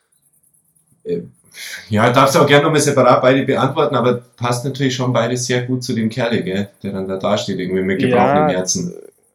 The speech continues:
Speaker 2: das ist richtig, das ist richtig. Also den, den könnte man tatsächlich, äh, der, der, den würde ich sozusagen wiederholen.
Speaker 1: Mhm.
Speaker 2: Weil mir sonst, na,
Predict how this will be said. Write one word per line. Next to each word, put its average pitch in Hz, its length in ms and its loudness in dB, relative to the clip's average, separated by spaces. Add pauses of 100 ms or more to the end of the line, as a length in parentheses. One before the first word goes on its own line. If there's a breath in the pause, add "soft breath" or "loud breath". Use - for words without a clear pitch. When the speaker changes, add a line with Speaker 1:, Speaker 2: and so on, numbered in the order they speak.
(760)
Speaker 2:
das 131 200 -4
ist 127 200 -4
richtig, 123 460 -6
das 113 180 -4
ist 107 160 -14
richtig. - 460 -12
Also 101 180 -8
den, 120 400 -4
den 113 160 -8
könnte 127 300 -4
man 110 240 -8
tatsächlich, 117 720 -12
äh, 107 440 -8 (220)
der, - 80 -6 (180)
der, 104 160 -8
den 110 220 -8
würde 131 140 0
ich 127 100 -4
sozusagen 110 520 -8
wiederholen. 107 480 0
Speaker 1:
Mhm. 135 200 0 (180)
Speaker 2:
Weil 107 120 -4
mir 113 140 0
sonst, 190 540 -2
na, 147 400 -4